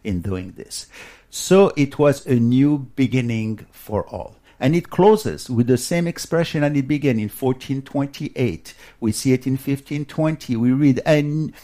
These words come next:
you and your household shall eat it before the Lord your God year by year in the place which the Lord chooses."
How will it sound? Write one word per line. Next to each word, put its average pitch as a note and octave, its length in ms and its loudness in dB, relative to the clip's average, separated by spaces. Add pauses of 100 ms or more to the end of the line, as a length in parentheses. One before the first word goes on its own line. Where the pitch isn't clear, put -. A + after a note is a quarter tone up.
(200)
you F#3 360 4
and F3+ 180 2
your E3+ 140 0
household - 640 -2 (380)
shall - 520 2
eat F3 360 -4
it E3 360 -6
before D3 400 -4
the D3+ 140 -2
Lord D3 340 0
your C#3+ 140 0
God D3 340 2 (160)
year C#3 720 4
by A2+ 280 2
year C#3 540 2
in F#3+ 220 0
the G3+ 140 4
place F#3+ 500 -2
which D3 320 -4 (100)
the C3+ 200 2
Lord C3+ 320 2
chooses." D2+ 560 -10